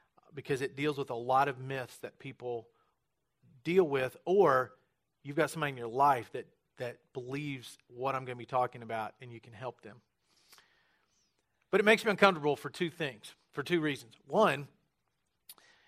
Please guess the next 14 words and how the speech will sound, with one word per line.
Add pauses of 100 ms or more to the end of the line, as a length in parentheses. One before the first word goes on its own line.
(340)
you
might
think
I'm
talking
to
you.
You
might
think
that
when
I
was